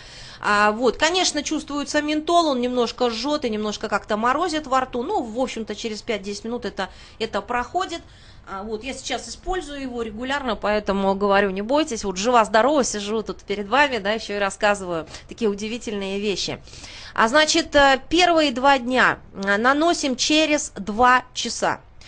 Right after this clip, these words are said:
Почему именно через два часа? Когда аллергенин попадает, а, в сосуды, а, и происходит вот эта реакция освобождения моноокиси азота,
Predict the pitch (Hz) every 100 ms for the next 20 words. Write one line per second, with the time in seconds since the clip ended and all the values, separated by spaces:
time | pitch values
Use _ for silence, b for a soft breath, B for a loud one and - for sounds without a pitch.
0 | B B 294 - 392 453 453 359 370 320
1 | 302 277 269 262 269 262 262 - 170 127
2 | - B B B B 285 294 277 403 381
3 | 339 277 349 370 311 294 285 262 330 311
4 | 294 - 247 240 - 285 - 415 349 208
5 | 151 - B B B B 214 277 302 320
6 | 302 370 311 302 277 294 285 294 320 294
7 | - 240 233 254 247 269 240 294 254 240
8 | 247 262 262 254 240 - 247 262 415 453
9 | 214